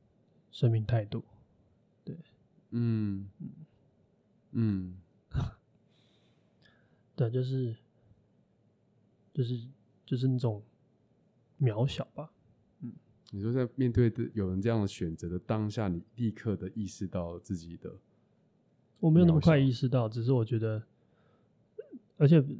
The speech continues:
Speaker 1: 它是之于这个世界之大，然后
Speaker 2: 对啊。
Speaker 1: 我们的，我们的渺小。对，
Speaker 2: 嗯。
Speaker 1: 就是它，呃，应该说，对啊，我最后是意识到这件事情，但是，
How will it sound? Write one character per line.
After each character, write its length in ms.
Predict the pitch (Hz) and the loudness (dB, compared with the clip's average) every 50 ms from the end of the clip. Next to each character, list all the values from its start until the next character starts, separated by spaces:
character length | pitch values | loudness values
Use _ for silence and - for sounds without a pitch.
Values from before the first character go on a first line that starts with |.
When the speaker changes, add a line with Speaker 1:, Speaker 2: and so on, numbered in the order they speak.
| - - | -12 -6
Speaker 1:
它 140 | - - 165 | 0 2 2
是 100 | 160 - | 2 2
之 260 | 156 - - 165 180 | 0 2 4 6 6
于 100 | 160 135 | 6 6
这 120 | 127 147 139 | 6 6 4
个 80 | 131 | 4
世 180 | 120 - - 135 | 2 2 0 2
界 140 | 117 127 120 | 2 2 2
之 140 | 110 120 110 | 2 0 -2
大， 380 | - 117 107 101 107 - - _ _ _ _ _ _ | -2 -2 -2 -2 -6 -14 -20 _ _ _ _ _ _
然 160 | 151 120 110 | -4 -2 0
后 200 | 110 113 113 117 | 0 0 2 2
Speaker 2:
对 100 | 113 107 | 2 2
啊。 260 | 92 85 82 82 87 - _ _ _ _ | 2 0 -4 -8 -14 -20 _ _ _ _
Speaker 1:
我 140 | 131 113 | -4 -2
们 200 | 104 107 107 110 110 | -2 -2 -2 -2 0
的， 300 | 123 117 113 107 104 110 - _ _ _ _ _ _ _ _ _ _ _ _ _ _ _ _ _ _ _ _ _ _ _ _ _ | 0 0 0 0 -4 -8 -12 _ _ _ _ _ _ _ _ _ _ _ _ _ _ _ _ _ _ _ _ _ _ _ _ _
我 100 | - 120 | -2 0
们 100 | 110 110 | 0 0
的 140 | 110 117 113 | 0 2 0
渺 220 | 113 101 101 107 | 0 0 -2 -4
小。 200 | 104 - - 123 - - - _ _ _ _ _ _ _ - | -6 -4 -6 -8 -10 -12 -18 _ _ _ _ _ _ _ -6
对， 120 | 113 110 | -2 0
Speaker 2:
嗯。 140 | 107 104 98 | 0 2 2
Speaker 1:
就 80 | 98 156 | 4 4
是 180 | 160 160 156 139 | 4 4 2 2
它， 160 | - - 147 135 143 165 202 | 0 0 0 0 0 -2 -6
呃， 320 | 143 135 131 113 117 120 135 | -8 -6 -4 -4 -4 -4 -6
应 120 | - 156 | -4 -2
该 100 | 156 160 | 0 0
说， 280 | 143 147 156 151 151 147 - - _ _ _ | 2 4 4 4 4 2 -2 -10 _ _ _
对 80 | - 143 | 2 2
啊， 100 | 117 113 | 4 2
我 80 | 113 | 0
最 160 | 110 147 151 123 | 2 4 6 6
后 80 | 127 | 6
是 140 | 113 123 131 | 6 4 2
意 100 | 123 117 | 0 -2
识 140 | 110 - 120 | -4 -6 -6
到 160 | 117 104 104 | -6 -6 -8
这 100 | 104 113 | -8 -10
件 120 | 101 104 | -10 -10
事 120 | 104 - 135 | -12 -14 -16
情， 200 | 117 - 180 196 170 | -14 -12 -12 -10 -8
但 160 | 131 120 107 | -6 -6 -4
是， 240 | 110 123 113 110 | -2 -2 -2 -2